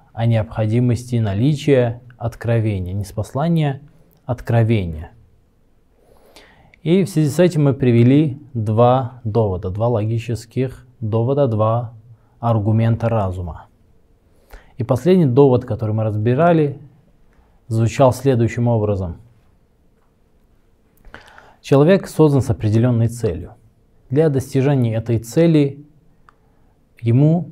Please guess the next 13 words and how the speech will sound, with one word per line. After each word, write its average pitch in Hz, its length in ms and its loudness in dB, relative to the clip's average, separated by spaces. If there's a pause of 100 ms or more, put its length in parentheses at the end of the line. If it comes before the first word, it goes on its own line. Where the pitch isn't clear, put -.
(180)
Богом 117 560 2
дарована 107 840 -2 (640)
воля. 113 680 0 (560)
Свобода 117 960 0 (220)
воли 107 500 0
дарована 101 680 -2
Богом 101 360 -2
человеку 151 680 -2 (220)
для 123 120 -2
того, 127 200 2
чтобы 131 220 -2
он 135 160 2
достиг 127 600 -2